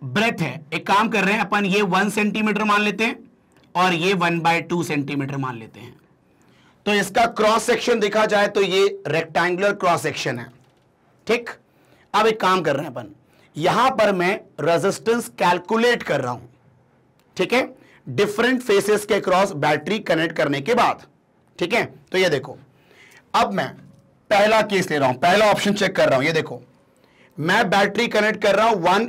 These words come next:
into one by two के क्रॉस, ठीक है। ये देखो, पहला ऑप्शन देखते हैं सही है कि नहीं। देखो, तुम बताओ,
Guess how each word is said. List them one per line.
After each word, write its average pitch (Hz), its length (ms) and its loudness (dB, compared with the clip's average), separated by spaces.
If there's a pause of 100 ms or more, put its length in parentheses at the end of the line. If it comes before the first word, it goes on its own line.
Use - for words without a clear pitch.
(100)
into 196 360 0
one 180 260 0
by 190 120 4 (120)
two 196 220 -2
के 190 120 2
क्रॉस, 127 480 -6 (320)
ठीक 180 240 -2
है। 131 100 -12 (600)
ये 165 120 0
देखो, 127 220 -6 (1000)
पहला 202 320 6
ऑप्शन 190 300 0
देखते 175 260 -2
हैं 214 80 2
सही 180 260 0
है 160 80 0
कि 165 140 -6
नहीं। 123 200 -2 (280)
देखो, 175 220 -4 (1600)
तुम 262 200 4
बताओ, 220 220 4